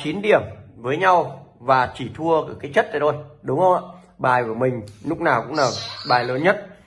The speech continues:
Tiếp tục thì mình sẽ cho anh em cùng xem. Nhiều anh em thắc mắc hỏi mình rằng là khi mà mình đi chơi ấy, ví dụ mình bỏ lá như thế này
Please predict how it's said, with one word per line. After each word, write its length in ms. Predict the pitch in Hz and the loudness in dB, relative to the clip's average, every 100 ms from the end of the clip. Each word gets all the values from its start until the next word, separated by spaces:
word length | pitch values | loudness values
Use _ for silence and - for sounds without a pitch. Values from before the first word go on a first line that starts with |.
| _ _ _ | _ _ _
Tiếp 120 | 240 254 | 2 4
tục 140 | 220 - - - _ _ _ _ - _ _ | 2 0 -12 -18 _ _ _ _ -20 _ _
thì 100 | 151 | -4
mình 260 | 165 165 160 | 0 0 0
sẽ 220 | 170 220 220 | 0 2 4
cho 100 | 202 | 4
anh 120 | 196 | 4
em 140 | 190 | 0
cùng 140 | 165 196 | -2 2
xem. 200 | 190 180 | 2 4
Nhiều 120 | 175 | 2
anh 100 | 180 | 4
em 180 | 190 - | 0 0
thắc 180 | 285 | 2
mắc 160 | 262 277 - - | 2 2 0 -8
hỏi 300 | 156 156 113 | 2 2 2
mình 180 | 139 143 | -2 0
rằng 200 | 147 147 | 0 0
là 140 | 143 139 | -2 -2
khi 280 | - 247 240 | -8 -6 -2
mà 100 | 196 | -2
mình 240 | 170 160 | -4 -6
đi 140 | 170 185 | -10 0
chơi 280 | 226 226 226 | 4 4 4
ấy, 120 | - - - _ _ - | -2 -12 -20 _ _ -8
ví 120 | 156 | -6
dụ 80 | 190 | -2
mình 240 | 175 165 | -2 4
bỏ 180 | 156 113 | 4 6
lá 200 | 135 165 | 4 4
như 140 | 202 | 2
thế 100 | 208 | 2
này 220 | 202 156 | 4 4